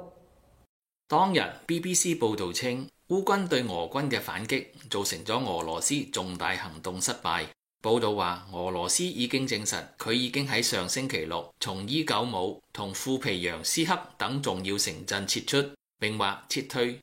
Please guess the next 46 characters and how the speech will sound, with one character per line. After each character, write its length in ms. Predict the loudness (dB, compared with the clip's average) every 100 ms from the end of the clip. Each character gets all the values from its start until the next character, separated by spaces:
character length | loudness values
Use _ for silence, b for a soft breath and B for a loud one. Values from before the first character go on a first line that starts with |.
| -4
將 240 | 0 2
令 160 | 0 0
到 160 | 0
部 240 | 2 2 2
隊 300 | 2 0 0
能 220 | -6 -2
夠 120 | -2 -2
重 280 | -4 -2
新 240 | 0 0 0
集 80 | -2
結。 440 | -2 -4 -4 -4 -10 _ _ _
呢 160 | 2 6
兩 240 | 6 4
個 80 | 2
城 260 | 2 0 0
鎮 380 | -2 -2 -4
都 180 | 2 4
係 120 | 4
頓 240 | 2 -2 0
巴 180 | 2 2
斯 180 | 2
地 240 | 4 2 2
區 240 | 4 2 2
俄 220 | 2 2
羅 160 | 2 2
斯 180 | 2
部 220 | 2 2 0
隊 200 | 2 2
嘅 180 | 2 0 -2
主 120 | 0 2
要 80 | 0
後 240 | 0 -2
勤 480 | -2 -6 -4 -2 0
樞 0 |
紐。 220 | 0 -2 -4 _ _ _ -4
俄 120 | 0
羅 180 | 2 4
斯 160 | 2 2
軍 320 | 2 2 4
隊 160 | 2 2
一 80 |
直 340 | 0 0 0 0
試 260 | 2 2
圖 220 | 2 0 -2 -2
向 100 | 0
克 160 | 0